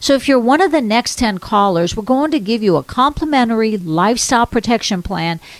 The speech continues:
to get you on the path to financial success. We'll help you get to and all the way through retirement. In this lifestyle protection plan,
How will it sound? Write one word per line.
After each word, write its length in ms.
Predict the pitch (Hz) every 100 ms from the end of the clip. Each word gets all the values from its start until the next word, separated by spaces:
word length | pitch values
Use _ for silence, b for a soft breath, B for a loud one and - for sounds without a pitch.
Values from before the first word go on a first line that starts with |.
| -
to 80 | 233
get 200 | 320 320
you 140 | 285
on 140 | 254
the 80 | 226
path 380 | - 208 208 202
to 100 | 202
financial 520 | - 190 185 180 170
success. 760 | 156 175 - - 160 139 - - B B B B B
We'll 160 | 247 247
help 320 | 247 339 349
you 160 | 311 247
get 380 | 233 214 -
to 640 | - - 277 262 285 339 349 _ _ -
and 480 | 247 285 311 311 254 -
all 200 | 226 226
the 100 | 208
way 200 | 208 196
through 340 | - 208 190
retirement. 680 | 170 165 196 180 175 165 - -
In 120 | 240
this 320 | 339 - -
lifestyle 560 | 196 196 226 - 233 240
protection 520 | 247 254 240 - 233
plan, 380 | 240 233 233